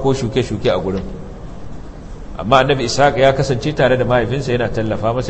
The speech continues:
yana taimaka masa. Saboda haka yawancin ayoyin Alkur'ani akan ambaci Annabi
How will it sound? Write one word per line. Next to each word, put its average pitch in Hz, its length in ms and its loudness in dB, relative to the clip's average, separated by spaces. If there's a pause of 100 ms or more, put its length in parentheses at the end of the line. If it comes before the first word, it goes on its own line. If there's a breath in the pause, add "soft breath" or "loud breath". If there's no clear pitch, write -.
yana 104 80 0
taimaka 92 400 -4
masa. 92 400 -6
Saboda 120 320 2
haka 120 160 0
yawancin 139 560 2
ayoyin 143 400 4
Alkur'ani 143 420 2 (800)
akan 131 320 4
ambaci 110 400 0
Annabi 123 240 0